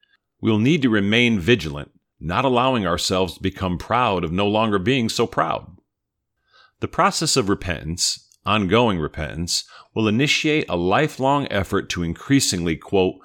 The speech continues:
"do nothing out of selfish ambition or vain conceit, rather in humility value others above yourself." Philippians two, verse three.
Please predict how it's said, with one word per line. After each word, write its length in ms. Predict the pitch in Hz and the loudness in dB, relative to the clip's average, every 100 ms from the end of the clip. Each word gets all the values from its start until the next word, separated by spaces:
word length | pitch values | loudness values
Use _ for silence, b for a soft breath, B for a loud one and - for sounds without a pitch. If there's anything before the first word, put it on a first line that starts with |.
| B B 92 | B B 0
"do 160 | 123 | 2
nothing 540 | 147 151 175 120 80 78 | 4 2 2 -2 -4 -4
out 160 | 82 78 | -4 -4
of 80 | |
selfish 480 | - 87 73 82 - | -2 -2 -2 -6 -6
ambition 480 | 82 76 80 - 82 | -4 -2 -2 -2 -2
or 80 | 80 | -2
vain 320 | 76 95 90 | -2 -2 -4
conceit, 600 | - 80 - 131 123 - b b b b b b - | -6 -6 -2 0 -2 -4 b b b b b b 0
rather 340 | 127 135 139 | 2 2 0
in 80 | 131 | -2
humility 600 | 123 135 143 127 95 95 | -2 2 4 4 4 2
value 420 | 80 95 107 107 | 2 2 2 2
others 340 | 104 101 98 101 | 0 0 0 0
above 320 | 107 120 107 | 0 0 2
yourself." 720 | 82 - 71 50 - - - _ _ _ _ _ _ | -2 -2 -6 -8 -14 -20 -20 _ _ _ _ _ _
Philippians 600 | - 87 - 87 92 - | -4 -4 -2 -2 -4 -4
two, 260 | - 78 | -2 -2
verse 320 | 69 71 - | -2 -4 -6
three. 400 | - 78 62 50 | -6 -6 -6 -10